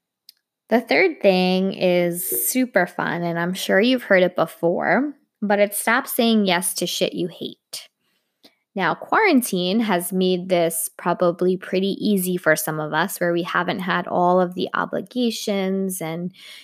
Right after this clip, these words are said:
you know, the different social things or professional things to kinda keep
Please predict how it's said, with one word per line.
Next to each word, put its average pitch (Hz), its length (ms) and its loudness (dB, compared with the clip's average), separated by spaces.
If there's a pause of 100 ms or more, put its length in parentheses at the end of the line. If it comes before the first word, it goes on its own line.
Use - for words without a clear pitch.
(140)
you 202 140 2
know, 175 480 2 (420)
the 208 80 -2
different 190 480 0
social 254 420 0
things 214 440 -2
or 170 240 0
professional 214 720 -2
things 190 420 -2
to 185 100 -4
kinda 180 400 -2
keep - 460 -6